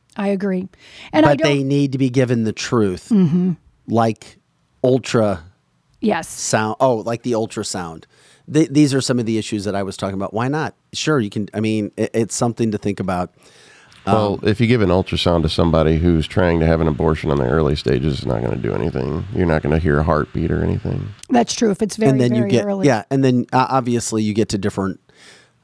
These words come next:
Speaker 2: uh, times of a, a pregnancy, different
Speaker 1: Right.
Speaker 2: dates, and a baby's development,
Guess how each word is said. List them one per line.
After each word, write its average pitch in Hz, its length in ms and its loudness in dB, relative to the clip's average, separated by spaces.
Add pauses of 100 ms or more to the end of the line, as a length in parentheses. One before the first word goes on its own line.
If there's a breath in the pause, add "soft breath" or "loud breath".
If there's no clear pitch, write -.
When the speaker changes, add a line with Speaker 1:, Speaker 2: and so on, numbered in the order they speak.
(160)
Speaker 2:
uh, 95 200 0 (100)
times 107 440 2
of 95 400 0
a, 107 100 0 (100)
a 104 120 0
pregnancy, 92 720 -6 (340)
different 104 240 -2
Speaker 1:
Right. 87 60 -8 (100)
Speaker 2:
dates, 95 300 -6
and 90 320 -6 (720)
a 101 240 -2
baby's 95 360 -2
development, 90 640 -4